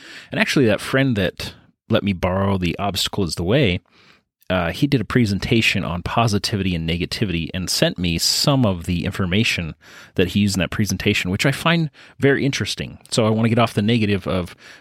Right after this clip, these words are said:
"Oh, I'm so busy," and onto positive things. So here's just some interesting facts that, um, the Journal of Applied Psychology,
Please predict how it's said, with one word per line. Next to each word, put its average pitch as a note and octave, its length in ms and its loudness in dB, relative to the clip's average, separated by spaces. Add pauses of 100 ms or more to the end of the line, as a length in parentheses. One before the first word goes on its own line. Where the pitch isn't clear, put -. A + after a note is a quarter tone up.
"Oh, G#2+ 100 4
I'm G2+ 100 4
so F#2+ 160 2
busy," E2+ 460 0
and G2+ 100 -2
onto A2+ 280 -2
positive G2+ 440 0
things. - 360 -8 (440)
So - 280 2
here's D#3+ 260 2
just D3 160 2
some G#2 180 2
interesting G2+ 640 0 (460)
facts - 880 -2 (120)
that, F#2 640 0 (160)
um, F2 380 -6 (280)
the F2+ 160 -2
Journal C3 520 2
of F#2 300 -2
Applied A#2+ 480 2
Psychology, F2+ 960 -4